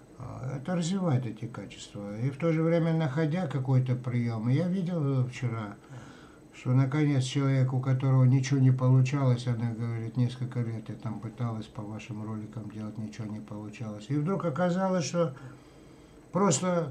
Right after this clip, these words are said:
надо было знать о факторе времени. То есть человек начал делать упражнение какое-то,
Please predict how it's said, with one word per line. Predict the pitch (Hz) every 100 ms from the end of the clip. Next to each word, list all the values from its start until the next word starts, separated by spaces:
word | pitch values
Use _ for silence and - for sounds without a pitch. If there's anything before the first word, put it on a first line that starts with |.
| 151
надо | 165 156 165
было | 165 165 160
знать | 147 165 147
о | 151
факторе | 131 147 127 143 143
времени. | 135 143 110 110 110 107
То | 131
есть | 131 127 -
человек | 151 147 139
начал | 147 131 127 113
делать | 120 117 110 131
упражнение | 127 160 160 202 170 127
какое-то, | 117 104 101 95 87